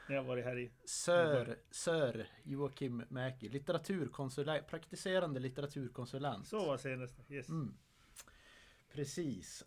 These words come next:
Speaker 2: Och, eh, alltså, vi ska, man ska ju försöka vara lite så här personlig i en podcast.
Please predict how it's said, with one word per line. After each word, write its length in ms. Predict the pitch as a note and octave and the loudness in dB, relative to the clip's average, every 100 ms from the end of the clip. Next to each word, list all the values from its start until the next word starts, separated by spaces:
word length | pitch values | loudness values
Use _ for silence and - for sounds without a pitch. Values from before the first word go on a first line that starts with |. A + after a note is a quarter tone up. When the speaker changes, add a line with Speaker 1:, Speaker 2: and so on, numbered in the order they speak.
| - | -2
Speaker 2:
Och, 480 | C3+ C3 - - | 0 0 -8 0
eh, 680 | C#3+ C3+ B2+ A#2+ A#2+ A#2+ A#2 A#2 A#2+ - _ - | 4 6 6 6 6 6 4 0 -2 -6 _ -10
alltså, 200 | C3+ B2+ | -8 -6
vi 60 | C3+ | -8
ska, 520 | - C#3 C3 B2+ B2 - _ _ | -2 2 2 2 0 -6 _ _
man 180 | C#3 B2+ | -6 -4
ska 140 | B2 C3+ | -2 -4
ju 40 | |
försöka 280 | - C3 C3 | -4 -2 0
vara 100 | B2 | 0
lite 240 | B2+ A#2+ A2+ - _ _ - | 0 -2 -4 -10 _ _ -16
så 180 | - | -6
här 220 | A#2+ A#2+ A2+ | -2 0 -2
personlig 640 | B2 - C3+ A#2+ G#2 E2+ - _ - | -4 -2 0 0 -2 -6 -14 _ -10
i 220 | A#2 A2+ | -4 -2
en 280 | G2+ G2 F#2+ - _ _ - - _ | -2 -6 -10 -14 _ _ -20 -20 _
podcast. 720 | A#2+ - A2 G2+ - - | -6 -6 -8 -12 -12 -20